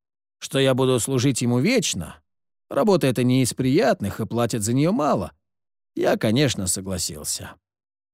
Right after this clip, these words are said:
«Почему? Ты же хотел, чтоб тебя повесили». «Какой ты глупый пендехо. Я не сказал, что хочу, чтобы меня повесили. Я сказал, что должен заплатить. И он меня понял.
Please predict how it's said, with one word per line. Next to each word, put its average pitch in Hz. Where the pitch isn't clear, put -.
«Почему? 131
Ты 120
же 107
хотел, 143
чтоб 120
тебя 151
повесили». 113
«Какой 139
ты 151
глупый 151
пендехо. 113
Я 101
не 135
сказал, 151
что 160
хочу, 156
чтобы 170
меня 170
повесили. 139
Я 131
сказал, 143
что -
должен 143
заплатить. 147
И 113
он 208
меня 104
понял. 139